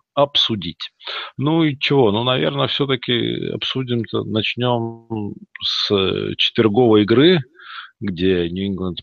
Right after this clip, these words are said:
Patriots, э, наконец-то победили,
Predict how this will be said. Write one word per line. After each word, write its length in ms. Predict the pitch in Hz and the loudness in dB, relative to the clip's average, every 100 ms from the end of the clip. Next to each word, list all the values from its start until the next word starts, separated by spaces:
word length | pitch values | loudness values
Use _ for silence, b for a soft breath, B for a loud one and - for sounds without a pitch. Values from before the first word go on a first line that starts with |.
| - | 2
Patriots, 400 | 110 - 95 87 - - - | 2 2 -2 -2 -8 -12 -12
э, 20 | 95 - - - _ _ | -12 -12 -16 -20 _ _
наконец-то 640 | 87 87 95 98 - - | -18 -10 -6 -4 -6 -8
победили, 680 | - 95 98 95 151 120 87 | -6 -2 -2 0 2 2 0